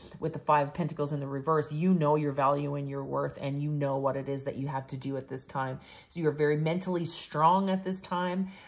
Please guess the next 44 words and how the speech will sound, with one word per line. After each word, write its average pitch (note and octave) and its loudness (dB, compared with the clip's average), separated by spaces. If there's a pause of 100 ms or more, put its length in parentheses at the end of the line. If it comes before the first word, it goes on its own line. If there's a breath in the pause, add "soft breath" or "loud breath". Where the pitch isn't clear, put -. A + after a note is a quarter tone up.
(220 loud breath)
and D#3+ 0
these E3+ -2
boundaries E3 0
were D3+ -2
necessary D3+ -4
because C3+ -8
you D3+ -4
are E3 6
dealing D#3 -4
with D3 -6
someone C#3+ -4
that's C3+ -4
kind F#3 -2
of C#3+ 0
off C#3 -2
the C#3 -2
rails C#3+ 0
is C#3+ -12
what C3+ -8
I A#2 -8
feel. D3 -2 (240 loud breath)
Someone F#3 2
that's D3 2
very E3 0
triggered D#3+ -4
at - -6
this C3+ -6
time C3+ -2
because C#3 0
they D3+ 2
don't F3 0
like C#3+ 0
that - -4
you've C3+ -8
set - -4
boundaries E3+ -2
with - -12
this - -12
person - -10 (380 loud breath)
or E3 6
with F#3+ 2
them, A#2+ -4
right? D3 -2
So D#3+ 4